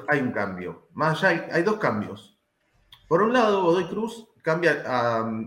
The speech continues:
cambia a dos jugadores y arma un rombo en el medio. Ya no juega con dos cincos,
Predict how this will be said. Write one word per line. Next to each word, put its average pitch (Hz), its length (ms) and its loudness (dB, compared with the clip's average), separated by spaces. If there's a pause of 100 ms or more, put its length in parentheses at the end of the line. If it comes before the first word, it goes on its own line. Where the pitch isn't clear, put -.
(800)
cambia 170 240 2
a 175 40 6
dos 190 80 0
jugadores 202 400 2
y 185 60 2
arma 190 480 0
un 156 200 0
rombo 135 440 4
en 110 60 2
el 101 100 0
medio. 90 400 -4
Ya 160 160 -2
no 156 100 0
juega 170 240 2
con 117 220 -2
dos 143 240 -2
cincos, 156 560 -4